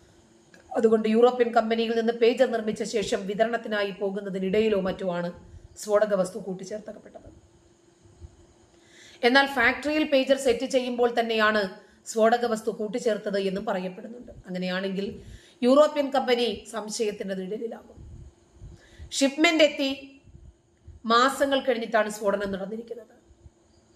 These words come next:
ഇത്തരമൊരു സാധനം തങ്ങളുടെ പേജറുകളിൽ ഉണ്ട് എന്നറിയാനും ഹിസ്ബുള്ള ഭീകരർക്ക് സാധിച്ചില്ല. ഹിസ്ബുള്ളയുടെ ഉന്നത നേതൃത്വത്തിന്റെ ഒരു മെസ്സേജ് വന്നിട്ടുണ്ട് എന്നൊരു നോട്ടിഫിക്കേഷനും തൊട്ടു പിന്നാലെ നാലായിരത്തോളം പേജറുകളിൽ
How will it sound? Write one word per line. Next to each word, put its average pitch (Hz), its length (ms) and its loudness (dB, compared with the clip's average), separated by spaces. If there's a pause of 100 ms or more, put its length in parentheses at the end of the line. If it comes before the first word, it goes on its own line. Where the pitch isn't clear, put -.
(340)
ഇത്തരമൊരു 226 420 2
സാധനം 233 560 2
തങ്ങളുടെ 220 280 -2
പേജറുകളിൽ 220 600 2
ഉണ്ട് 220 200 0
എന്നറിയാനും 208 760 2 (480)
ഹിസ്ബുള്ള 240 520 2
ഭീകരർക്ക് 208 420 -4
സാധിച്ചില്ല. 190 640 -10 (760)
ഹിസ്ബുള്ളയുടെ 285 560 4
ഉന്നത 277 260 2
നേതൃത്വത്തിന്റെ 247 1000 -2 (220)
ഒരു 196 120 -6
മെസ്സേജ് 220 520 0
വന്നിട്ടുണ്ട് 208 500 -2
എന്നൊരു 190 260 -4
നോട്ടിഫിക്കേഷനും 196 800 -6
തൊട്ടു 208 200 -10
പിന്നാലെ 196 360 -6
നാലായിരത്തോളം 196 760 -2
പേജറുകളിൽ 196 540 -8